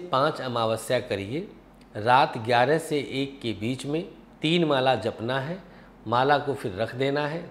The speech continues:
दिया को रख देना है। इस बीच no नॉनवेज, no पत्थर। नॉनवेज हमेशा के लिए छोड़ना पड़ेगा, पत्थर हमेशा के लिए निकालना पड़ेगा। करिए,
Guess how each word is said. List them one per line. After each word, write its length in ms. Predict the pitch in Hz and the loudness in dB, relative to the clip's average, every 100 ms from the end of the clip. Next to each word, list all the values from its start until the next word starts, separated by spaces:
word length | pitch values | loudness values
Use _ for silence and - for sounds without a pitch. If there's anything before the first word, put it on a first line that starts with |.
| 104 | -10
दिया 280 | 127 139 123 | -4 0 0
को 180 | 107 107 | -2 -2
रख 160 | 127 127 | -2 2
देना 320 | 147 147 147 | 2 4 0
है। 160 | 151 180 - - - - - - - - - - | -4 -8 -16 -20 -20 -20 -20 -20 -20 -20 -8 0
इस 180 | 185 185 | 0 0
बीच 420 | 165 214 233 - - - 117 | 2 2 0 -6 -14 -12 -4
no 340 | 107 117 190 | 2 8 8
नॉनवेज, 640 | 190 180 170 175 190 - - - | 10 8 8 6 4 0 -12 -8
no 280 | 113 127 170 123 | 2 6 6 4
पत्थर। 360 | - - 95 - - - - - 107 | -4 -6 -14 -16 -20 -20 -20 -12 0
नॉनवेज 480 | 117 135 147 156 | 4 6 6 4
हमेशा 400 | 110 123 156 160 185 | 4 4 4 6 2
के 140 | 175 | 4
लिए 140 | 165 | 2
छोड़ना 360 | 165 156 147 147 | 2 2 2 2
पड़ेगा, 440 | 143 135 135 135 135 - - - - | 2 0 2 0 0 -6 -18 -20 -6
पत्थर 340 | 117 - 131 113 | -6 -4 -4 -4
हमेशा 400 | 113 113 110 120 | -2 -2 0 -2
के 200 | - 107 | -4 -6
लिए 280 | 101 107 - - 110 | -6 -8 -10 -12 -8
निकालना 460 | 117 110 98 98 | -6 -4 -4 -6
पड़ेगा। 400 | 92 90 92 95 - - - - - - - - - - - - - - - - - - - - - | -8 -10 -12 -14 -16 -20 -20 -20 -20 -20 -20 -20 -20 -20 -20 -20 -20 -20 -20 -20 -20 -20 -20 -20 0
करिए, 300 | 165 175 240 | 4 4 0